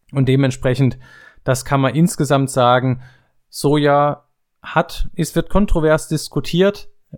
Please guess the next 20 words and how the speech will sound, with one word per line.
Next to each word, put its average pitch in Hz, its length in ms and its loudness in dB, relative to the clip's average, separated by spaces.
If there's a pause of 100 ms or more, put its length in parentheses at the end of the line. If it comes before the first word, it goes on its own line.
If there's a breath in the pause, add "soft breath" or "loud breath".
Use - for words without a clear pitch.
(200)
Unser 143 300 0
Körper, 139 380 8
denke 135 260 -4
ich, - 240 -12
kriegt - 260 -4
das 135 180 0
in 131 180 -2
der 120 160 0
Regel 160 320 2
gut 151 300 0
hin, 214 240 6 (500 soft breath)
wenn 135 260 4
wir 139 120 4
es 135 140 -2
halt 127 140 2
nicht 135 160 0
übertreiben 117 560 2
mit 120 140 0
dem 117 120 0
Konsum. 127 500 2